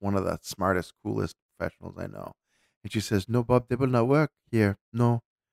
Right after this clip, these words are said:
you must change that. You must offer more options or take those options away." You know, and she was right.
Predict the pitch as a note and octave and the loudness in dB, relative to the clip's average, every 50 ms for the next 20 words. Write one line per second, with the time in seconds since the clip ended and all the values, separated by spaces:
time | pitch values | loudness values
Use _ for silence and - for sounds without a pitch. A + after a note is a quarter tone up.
0 | _ _ _ _ _ _ - B2 A#2+ B2 A2+ - - - - - C3 B2+ A#2+ - | _ _ _ _ _ _ 0 2 4 4 2 0 -2 -10 -6 0 0 0 0 2
1 | - A2 G2+ - G#2 A2 A2+ A2 - _ - G#2+ G2+ G2+ - A#2 A2+ A2 A2 A2+ | 2 2 2 2 2 0 0 0 -2 _ -4 -4 -4 -2 -2 -4 0 2 4 4
2 | A#2 B2+ C3+ - - - A2+ A2 - - - G#2+ G2+ _ - G#2+ - - G#2+ F#2+ | 4 2 2 -2 -4 -4 -4 -4 -4 -6 -6 -6 -6 _ -2 -4 -2 0 -4 -4
3 | - G2+ F#2 - - G#2+ F#2+ - G2+ G#2 A2+ A2+ A2 _ _ _ _ _ _ _ | -2 -2 -4 -4 -4 -10 -4 -2 0 0 0 -2 -4 _ _ _ _ _ _ _
4 | _ _ _ _ _ _ - G#2+ G#2 G#2+ G#2+ - A#2 A#2 A2 - - D3+ D3+ D3+ | _ _ _ _ _ _ -4 0 2 2 2 4 2 2 2 2 0 0 0 0
5 | - - A#3+ G3+ - | 2 2 2 2 2